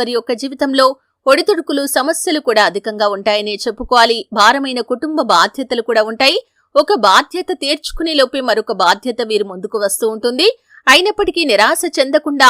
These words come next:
ఆత్మవిశ్వాసంతో అడుగు ముందుకు వేస్తూ ఉంటారు. అయితే ముఖ్యంగా మీ యొక్క సన్నిహితుల్లో కానీ, మీ యొక్క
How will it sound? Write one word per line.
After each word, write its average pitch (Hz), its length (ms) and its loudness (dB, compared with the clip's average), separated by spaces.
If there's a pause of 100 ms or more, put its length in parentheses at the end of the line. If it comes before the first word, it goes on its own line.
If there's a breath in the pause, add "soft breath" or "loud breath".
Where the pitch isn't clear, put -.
ఆత్మవిశ్వాసంతో 220 1000 -2 (200)
అడుగు 190 260 -4
ముందుకు 208 340 -4
వేస్తూ 202 320 -4
ఉంటారు. 226 260 2 (320 soft breath)
అయితే 285 240 4 (100)
ముఖ్యంగా 349 520 2
మీ 285 120 -2
యొక్క 277 160 0 (120)
సన్నిహితుల్లో 311 720 0
కానీ, 277 200 2 (140)
మీ 220 120 -4
యొక్క 220 180 -2